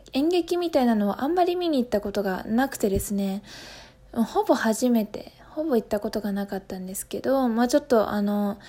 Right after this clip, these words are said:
配信アプリで知り合った方が、まあ、実は役者さんで、あの、その方の舞台があるということで、あの、ちょっとね、見に行きました。<laughs> 結構まあ、まあ、自分の中でも勢い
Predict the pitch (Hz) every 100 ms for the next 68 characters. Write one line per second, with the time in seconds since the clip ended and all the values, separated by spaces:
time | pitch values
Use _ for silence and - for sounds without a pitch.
0 | - - - 277 277 294 294 294 247 220
1 | 190 240 - 240 247 254 254 226 196 -
2 | 233 226 208 196 185 - 208 214 240 269
3 | 226 208 - 226 - 226 220 226 302 277
4 | 214 - - - - - 220 214 208 208
5 | 214 262 269 285 285 277 247 208 196 -
6 | - - 240 247 220 202 196 - 220 214
7 | 208 202 214 220 247 226 233 247 240 202
8 | 202 - - - 202 196 190 190 190 214
9 | - - - - - - 208 220 214 -
10 | 233 214 208 196 - - 208 202 196 -
11 | - - - 214 233 240 240 254 - -
12 | - - 269 - 226 220 220 233 - -
13 | - 226 262 302 330 330 302 254 - 226
14 | - 302 285 262 220